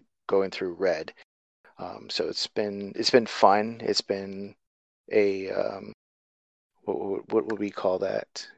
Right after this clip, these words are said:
A intent, uh, not intentional. I don't know what we call it. I've been practicing, so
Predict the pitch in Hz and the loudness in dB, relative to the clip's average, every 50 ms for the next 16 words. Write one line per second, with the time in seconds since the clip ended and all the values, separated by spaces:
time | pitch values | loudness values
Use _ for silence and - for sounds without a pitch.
0 | _ - - - 95 92 92 101 104 107 - _ - - 110 104 98 - - - | _ -10 -8 -8 -8 -8 -8 -10 -12 -14 -14 _ -2 -2 -2 -2 -2 -8 -6 -6
1 | 110 104 104 - - 104 98 98 98 98 - 95 - - - 101 - - - 95 | -6 -8 -8 -10 -10 -8 -8 -6 -8 -8 -10 -8 -8 -8 -8 -8 -10 -10 -10 -10
2 | 95 _ _ _ - - 151 151 139 123 110 101 104 101 95 87 - 87 87 - | -14 _ _ _ 8 10 12 12 12 10 8 6 4 2 2 0 -2 -6 -6 -4
3 | - 92 80 80 80 - _ _ - - 131 135 147 135 117 - 110 104 101 - | -4 -4 -4 -4 -10 -14 _ _ 2 6 6 8 8 8 8 8 6 4 4 4
4 | - 87 - - 69 60 - - _ - - 85 82 85 | 0 -4 -4 -4 -10 -10 -16 -20 _ -8 -6 -4 -4 -6